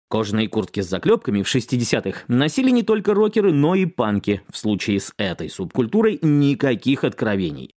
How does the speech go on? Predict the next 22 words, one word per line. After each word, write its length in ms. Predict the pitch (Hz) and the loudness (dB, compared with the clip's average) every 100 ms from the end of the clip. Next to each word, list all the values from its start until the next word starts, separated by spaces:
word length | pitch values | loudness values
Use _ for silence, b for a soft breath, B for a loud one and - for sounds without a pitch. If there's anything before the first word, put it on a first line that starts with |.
| _ | _
Шестьдесят 600 | - 226 175 202 220 202 | -2 2 2 2 2 2
лет 180 | 190 185 | 2 2
назад 440 | 165 156 196 180 151 | 2 2 2 0 2
музыкальный 600 | 147 139 147 135 135 123 | 4 4 2 2 2 2
жанр 340 | 127 123 117 | 2 0 0
панк-рок 460 | 131 123 185 196 - | 0 0 2 0 0
действительно 720 | 117 120 - 117 165 185 135 | 0 0 2 0 2 2 4
был 220 | 117 123 - | 4 2 2
очень 320 | 120 113 104 | 0 0 -2
популярен 480 | 98 110 104 98 101 | 0 0 0 0 0
в 80 | |
С 80 | - | -2
Ш 220 | 107 - | -2 0
А, 140 | 95 156 | 0 0
Великобритании, 840 | 156 92 - 90 85 127 160 156 | 0 0 -2 -4 -2 -2 0 0
Канаде 520 | 143 107 98 110 110 123 | 0 0 0 0 0 0
и 160 | 123 | 0
Австралии, 680 | 127 139 - 208 185 90 76 B B | 0 -2 -2 2 2 0 -4 B B
где 360 | 104 98 104 - | -4 0 0 -2
вокруг 560 | 104 104 87 147 190 101 | -2 -2 0 0 2 0
этого 240 | 90 92 | -2 -2
стиля 360 | 98 - 98 | -2 -2 -2